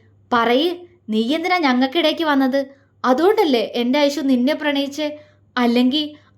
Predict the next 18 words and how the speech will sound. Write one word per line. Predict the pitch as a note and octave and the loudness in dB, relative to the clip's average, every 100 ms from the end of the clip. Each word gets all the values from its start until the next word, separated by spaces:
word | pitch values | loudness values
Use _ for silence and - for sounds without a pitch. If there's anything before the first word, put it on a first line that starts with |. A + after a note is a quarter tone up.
| - | -4
അല്ലെങ്കി | D4 G#4+ A#4+ A#4+ | 0 0 4 4
ഇവളുടെ | G4+ G4 | 4 2
പ്രണയം | F#4+ D4 C#4 D4 C#4+ C4 | 2 0 2 0 -2 -6
ഈ | D4 D4 | -8 -2
കിരണിന് | D4 A#3+ B3+ | 0 2 0
മാത്രം | D#4+ B3+ B3 B3+ D4 | 0 0 0 -2 -6
സ്വന്താകുമായിരുന്നു," | D4 A#3+ B3 E4 C#4+ C4 B3 A#3+ A#3 - _ _ _ _ _ | -4 -4 0 -2 2 2 0 -4 -10 -14 _ _ _ _ _
കിരൺ | D4 D4+ C#4+ B3+ | -2 0 0 0
വന്യമായ | A#3 A3+ C4+ C#4 C4+ | 0 0 2 2 2
മുഖത്തോടെ | C4 A#3 A3+ A3+ B3+ C4 C4 | 0 0 -2 -2 0 0 -2
പറഞ്ഞു. | A3+ A3 A3 - _ _ _ D4 | -2 -4 -8 -14 _ _ _ -2
ഐശുവും | E4+ F#4 F4 F#4+ G4 | 0 0 2 2 2
മിഥുവും | D4+ B3+ C#4+ C#4+ | 0 0 0 -2
ശിവയും | - C4+ B3+ B3+ B3 - | -6 0 4 4 0 -4
കിരണിനെ | A#3+ A3+ A#3+ B3 A#3 A3+ | -4 -2 -2 -2 -4 -4
പകപ്പോടെ | A3+ G#3+ G3 A#3 A#3+ C4 | -4 -4 -6 -4 -2 0
നോക്കി. | B3 A#3 A#3+ A3+ A3+ _ _ _ _ - | -2 -2 -8 -10 -12 _ _ _ _ 2
"കിരൺ," | B3+ B3 F4 D#4 | 4 6 2 -2